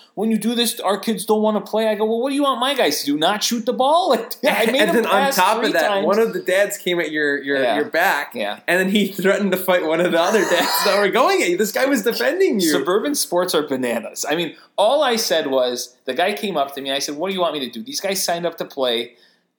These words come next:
Speaker 1: They made the amount of passes. Do you want me to just have him dribble it around your team for thirty minutes and do nothing?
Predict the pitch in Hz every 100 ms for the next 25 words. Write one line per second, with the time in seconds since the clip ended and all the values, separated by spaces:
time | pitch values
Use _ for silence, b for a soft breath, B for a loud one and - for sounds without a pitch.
0 | _ _ 151 143 151 202 175 175 156 151
1 | 165 147 - 160 156 123 - 147 147 160
2 | 170 180 165 151 165 156 135 147 156 160
3 | 151 143 151 156 156 165 151 170 175 170
4 | 170 170 170 143 143 131 143 220 254